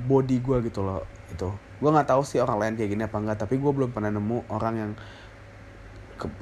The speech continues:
kepikiran sampai akhirnya kayak ngerasa ke badan, karena gue bisa sampai sakit anjir. Sampai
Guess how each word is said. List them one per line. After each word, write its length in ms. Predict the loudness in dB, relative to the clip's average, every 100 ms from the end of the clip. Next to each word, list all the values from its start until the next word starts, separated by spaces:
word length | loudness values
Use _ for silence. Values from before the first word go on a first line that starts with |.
| -12
kepikiran 480 | -6 -4 0 0 0
sampai 400 | -2 -2 -2 -4 -6 -18 -18 -18 -18 -18 -18 -18 -18 -18 -18 -8
akhirnya 340 | -4 -4 -4
kayak 240 | -2 -4 -4 -10 -18 -18 -12 -10 -10 -8 -2
ngerasa 320 | 0 0 0
ke 40 | 2
badan, 320 | 2 2 0
karena 160 | 0
gue 160 | 0 0
bisa 160 | 0 0
sampai 220 | 0 -2
sakit 360 | -2 -2 -2 -4
anjir. 240 | -4 -4 -6 -10 -16 -16 -10
Sampai 380 | -6 -4 -4